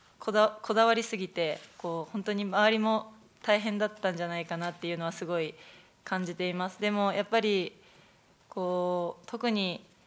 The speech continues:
所属チームの人たち、選手たちには本当に助けてもらっていて、こう、なんかコートの中で問題が起きたりしたら、すぐ、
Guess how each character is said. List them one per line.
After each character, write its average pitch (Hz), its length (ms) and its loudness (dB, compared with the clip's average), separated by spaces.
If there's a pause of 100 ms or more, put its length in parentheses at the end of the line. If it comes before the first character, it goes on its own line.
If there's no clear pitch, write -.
(160)
所 - 160 -8
属 185 240 -4
チ - 140 -4
ー 185 160 0
ム 170 720 -6
の 208 400 2 (1120)
人 - 240 -6
た 170 140 0
ち、 165 160 -8
選 185 180 -2
手 175 120 -4
た 175 120 -2
ち 165 160 -8
に 170 140 -6
は 185 380 0
本 208 140 -2
当 240 120 2
に 226 100 2
助 226 220 2
け 226 100 2
て 214 80 -2
も 180 140 2
ら 175 60 4
っ 175 100 -10
て 175 100 -2
い 170 60 -4
て、 170 420 0 (460)
こ 170 580 -2 (240)
う、 - 20 -8
な 240 100 2
ん 247 80 -4
か 196 140 2
コ 196 160 0
ー - 40 0
ト 185 100 -2
の 180 120 -4
中 175 260 -2
で 175 360 0 (560)
問 185 220 -2
題 185 160 4
が 185 160 2
起 185 120 -8
き - 20 -20
た 175 100 0
り 160 280 -6 (180)
し - 120 -2
た 180 140 2
ら、 196 400 4
す - 240 -2
ぐ、 165 340 -2